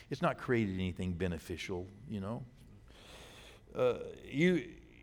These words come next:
you come and lodge in the shelter of my shade. If not, if you don't want me to be your king, if you're not gonna let me be king, then let fire come out from me and devour the cedars of Lebanon. Let me just go ahead and consume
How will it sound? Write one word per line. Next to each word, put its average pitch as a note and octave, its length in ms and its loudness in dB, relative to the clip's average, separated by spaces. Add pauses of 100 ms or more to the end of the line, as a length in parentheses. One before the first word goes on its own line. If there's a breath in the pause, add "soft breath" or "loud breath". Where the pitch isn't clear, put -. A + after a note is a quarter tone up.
(300)
you F3+ 540 4 (560)
come A3+ 220 10
and D#3+ 220 8
lodge F#3 340 12
in F3+ 80 6
the D3+ 60 6
shelter F3 360 8
of C3 80 4
my D#3+ 160 8
shade. A2+ 320 10
If D3 260 10
not, D#3+ 480 4 (420 loud breath)
if B2 180 4
you G#3 180 4
don't F3+ 560 4 (300)
want A#3+ 180 4
me A#3+ 100 4
to G#3+ 60 2
be A#3 120 4
your A#3 100 2
king, A3 180 6
if F3 80 6
you're A3+ 80 6
not C#4+ 120 6
gonna C4 120 6
let C4 120 8
me C#4 80 -2
be C4 200 4
king, C4 500 2
then E3+ 220 6
let F#3+ 180 6
fire A#2+ 420 6
come G2+ 220 0
out G2+ 200 4
from F#2 120 0
me G2 220 4 (220 loud breath)
and F#2 100 2
devour F#2+ 400 4
the A2 100 -2
cedars E2+ 400 -4
of A#2 120 -6
Lebanon. - 480 -6 (420 soft breath)
Let D3+ 180 0
me D#3 120 0
just - 240 -4
go A2 180 2
ahead G2+ 300 2
and F2+ 200 -2
consume E2 760 -4